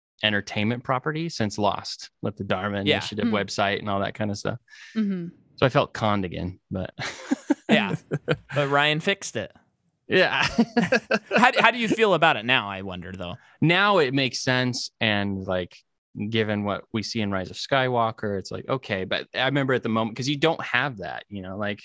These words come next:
Speaker 1: I, I think of, like, what people experience just watching Empire Strikes Back, and then they've, they gotta wait for the next movie, and then you're trying to figure it out. So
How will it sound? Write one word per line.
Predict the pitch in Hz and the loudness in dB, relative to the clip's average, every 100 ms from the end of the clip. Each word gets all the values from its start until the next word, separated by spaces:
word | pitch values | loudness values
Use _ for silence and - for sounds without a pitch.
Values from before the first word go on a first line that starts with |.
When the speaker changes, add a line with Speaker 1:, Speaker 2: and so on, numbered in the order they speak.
| - _ _ _ _ _ _ _ _ _ _ - | -20 _ _ _ _ _ _ _ _ _ _ -4
Speaker 1:
I, | 92 - 110 | -4 -2 -4
I | |
think | - 113 110 | -2 -4 -2
of, | 104 | -2
like, | 101 - | -2 -4
what | 104 104 - _ | -2 -2 -4 _
people | - 104 104 | -8 -4 -2
experience | 101 - 101 98 95 | -4 -4 -2 -2 -4
just | - - | -6 -6
watching | 98 95 - 98 95 | -6 -6 -6 -6 -6
Empire | 101 98 92 | -6 -6 -6
Strikes | - 95 - | -8 -8 -8
Back, | 92 92 - - | -8 -6 -8 -12
and | - | -14
then | 98 | -10
they've, | 87 92 - _ _ - | -10 -12 -16 _ _ -16
they | |
gotta | - 95 | -12 -10
wait | 85 87 - | -10 -10 -12
for | - | -14
the | 90 | -12
next | 90 92 - - - | -10 -10 -14 -18 -12
movie, | 95 98 113 87 | -8 -6 -8 -8
and | 95 92 | -8 -8
then | 95 98 _ _ _ - | -10 -12 _ _ _ -12
you're | 95 - _ - | -12 -12 _ -8
trying | - 98 | -4 -4
to | 92 | -4
figure | 92 92 | -8 -6
it | 92 | -4
out. | 95 - | -4 -6
So | - 95 95 | -6 -6 -6